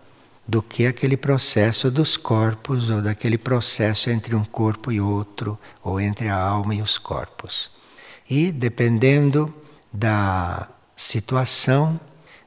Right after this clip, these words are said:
dependendo da necessidade de haver certas mudanças,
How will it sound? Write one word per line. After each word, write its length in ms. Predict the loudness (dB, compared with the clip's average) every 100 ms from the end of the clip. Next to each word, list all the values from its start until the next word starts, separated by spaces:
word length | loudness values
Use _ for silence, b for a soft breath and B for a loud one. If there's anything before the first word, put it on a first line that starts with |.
| -4
dependendo 720 | -4 0 2 4 4 4 2
da 160 | 2
necessidade 1400 | 4 6 6 6 4 4 2 0 0 2 0 0 0 -2 -6 -20 -10
de 160 | -4
haver 300 | -4 -2 -2
certas 460 | -2 -2 -4 -6 -4
mudanças, 800 | -4 0 0 2 0 -2 -4